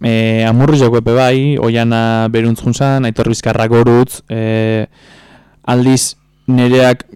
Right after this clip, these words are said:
pixkat dana astratu eban, eh, jaur jarri zan ja I seize finalin seguru, eta beste, eh, bertsolari ze, Julio Soto. Julio Soto ze pasau zan,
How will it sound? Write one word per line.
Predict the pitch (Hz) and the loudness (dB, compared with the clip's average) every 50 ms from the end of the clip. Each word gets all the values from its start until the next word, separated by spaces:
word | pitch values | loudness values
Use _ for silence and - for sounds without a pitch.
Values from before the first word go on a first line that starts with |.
| - - | -12 -6
pixkat | - 123 - - 131 127 - - - | -6 -4 -2 -2 -2 -2 -4 -6 -12
dana | 58 90 117 120 120 120 117 120 117 110 110 107 | -8 -4 -2 0 0 0 0 0 0 0 0 -2
astratu | 107 - - - 117 113 - 113 117 | -4 -4 -2 -2 -2 0 0 0 0
eban, | 117 120 127 135 156 - - _ - | 2 2 2 2 0 -2 -4 _ -6
eh, | 117 113 113 113 113 113 110 110 110 107 - _ _ _ _ - | -4 -2 -2 -2 -2 -2 -4 -4 -4 -6 -8 _ _ _ _ -20
jaur | - - - 117 117 123 117 | -12 -6 -2 -2 0 -2 -2
jarri | - 120 113 117 120 | -2 -4 -2 -2 -2
zan | - - 120 117 117 117 113 113 110 - 127 - _ _ _ - - | -2 -2 0 0 0 0 0 -2 -4 -6 -8 -14 _ _ _ -14 -10
ja | 120 113 117 113 110 | -6 -4 -2 -2 -2
I | 110 117 113 | -2 -2 -4
seize | - 117 113 113 117 | -4 -4 -4 -4 -4
finalin | - 120 117 113 117 117 117 110 | -4 -4 -4 -2 -2 -2 -2 -2
seguru, | - 123 123 143 156 143 160 190 - - - - - - - - - _ _ - | 0 0 2 2 4 4 2 2 -2 -6 -16 -20 -20 -20 -20 -20 -20 _ _ -6
eta | 127 120 120 120 | -4 -2 0 0
beste, | 123 127 127 - - 131 127 123 123 123 123 - _ _ _ _ _ | 0 0 0 0 0 2 2 4 4 2 2 0 _ _ _ _ _
eh, | - 123 117 117 113 113 113 113 113 113 | -6 -4 -2 -2 -2 -2 -2 -4 -4 -2
bertsolari | 113 117 113 - 127 131 131 123 127 131 131 | -4 -4 -4 -2 -2 0 2 2 2 0 0
ze, | 127 135 143 - | -2 -4 -6 -6
Julio | - - - 120 113 113 110 | -6 -6 -4 -2 -2 -2 -2
Soto. | - 190 190 - - - | 0 -2 -2 -2 -4 -8
Julio | - - - 127 123 120 117 | -8 -6 -4 -2 -2 -2 -2
Soto | - 127 127 123 120 | -2 0 0 0 0
ze | - 127 123 123 123 123 120 | 0 0 -2 0 0 0 0
pasau | 127 123 139 175 | 0 0 0 0
zan, | 175 180 143 - | 0 0 -2 -2